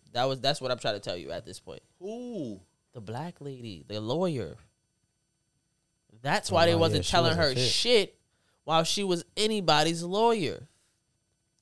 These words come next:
Speaker 1: It's either you stick to this fucking line, she never finds out, but if she does find out,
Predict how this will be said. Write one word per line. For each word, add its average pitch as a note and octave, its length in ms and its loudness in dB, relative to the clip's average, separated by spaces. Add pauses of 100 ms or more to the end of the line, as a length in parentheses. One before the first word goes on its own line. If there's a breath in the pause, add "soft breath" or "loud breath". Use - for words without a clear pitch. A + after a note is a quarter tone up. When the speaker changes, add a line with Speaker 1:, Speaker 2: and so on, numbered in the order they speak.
(400)
Speaker 1:
It's E3 140 -4
either F#3 160 -6
you F#3 120 -4
stick - 360 0
to B3+ 100 -2
this A#3 160 -2
fucking A3+ 320 0
line, G#3+ 260 2
she G3+ 160 -4
never G3+ 220 0
finds G3 320 0
out, G3+ 220 4
but D3 100 2
if C#3+ 80 0
she E3+ 180 -4
does D#3 380 4
find B3 320 2
out, C4+ 260 6